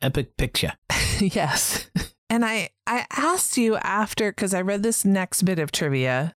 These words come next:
Speaker 2: while we were watching the film, and I didn't want to poison the well, and so I let the film play to its entirety, and I asked you if you sensed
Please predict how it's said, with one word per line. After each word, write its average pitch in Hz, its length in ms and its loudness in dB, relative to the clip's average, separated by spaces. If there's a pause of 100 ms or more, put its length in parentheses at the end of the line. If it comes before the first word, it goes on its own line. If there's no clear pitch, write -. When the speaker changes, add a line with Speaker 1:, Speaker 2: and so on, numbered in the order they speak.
Speaker 2:
while 170 220 4
we 165 140 2
were 151 80 2
watching 147 360 0
the 143 60 2
film, 127 380 0 (240)
and 165 80 0
I 170 100 0
didn't 202 220 2
want 214 140 2
to 220 40 0
poison 180 380 2
the 170 80 2
well, 123 220 2
and 147 140 2
so 151 100 0
I 143 80 0
let 151 220 -2
the 185 100 -2
film 156 500 0 (320)
play 151 340 0
to 208 140 -2
its 214 180 -2
entirety, 143 580 2
and 139 100 0
I 147 100 0
asked 302 420 -2
you 156 220 2 (400)
if 208 220 0
you 294 480 4 (160)
sensed 180 800 0